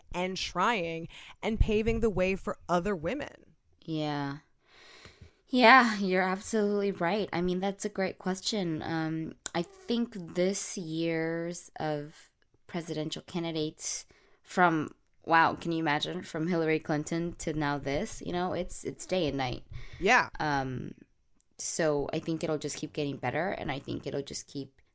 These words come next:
Speaker 2: hopefully evening out, you know, where
Speaker 1: Mm-hmm.
Speaker 2: there is, you know, half women, half men, so it's equal.
Speaker 1: Yeah.
Speaker 2: Um,
Speaker 1: Very much so.
Speaker 2: and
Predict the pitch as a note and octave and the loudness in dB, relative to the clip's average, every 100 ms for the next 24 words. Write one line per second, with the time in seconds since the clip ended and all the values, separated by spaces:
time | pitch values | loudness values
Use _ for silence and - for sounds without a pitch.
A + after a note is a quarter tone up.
0 | _ D#3 D3 D3 D3 - D3+ D3 C3 C3 | _ -4 -4 -2 -2 -2 -2 0 0 0
1 | C3+ G3+ - G3 G3 E3+ G3 G3 D#3 C#3 | 0 0 -4 -4 0 0 -2 -2 -2 0
2 | C3+ F3 E3+ F#3+ _ _ _ - D3+ - | -2 -4 -8 -10 _ _ _ -4 -2 -2
3 | D3+ C#3+ C#3 - - - - _ _ - | 0 0 -2 -6 -8 -12 -20 _ _ -6
4 | D#3+ C#3+ D3+ - - D3+ D3 - D3 D3+ | -2 0 -2 -6 -10 0 0 2 0 0
5 | F3+ A3 G3 D3+ - C#3+ C#3 G#3+ D#4 - | 0 -2 -2 -6 -2 0 0 0 -4 -4
6 | D#3 C#3 D3 - - - F3 D#3+ - - | -2 0 -2 -6 -10 -10 -2 -2 0 4
7 | F3 B3+ - _ _ E3 F#3+ G3+ G3+ E3+ | 4 4 -2 _ _ -2 4 8 8 8
8 | F3 E3+ - - - E4 F#4+ A3 D4 D4+ | 6 2 0 -14 -8 4 8 10 8 6
9 | C4 G3 F#3 E3+ E3 D#3 D3+ D3+ D3 D#3 | 6 6 8 8 6 4 2 2 -2 -6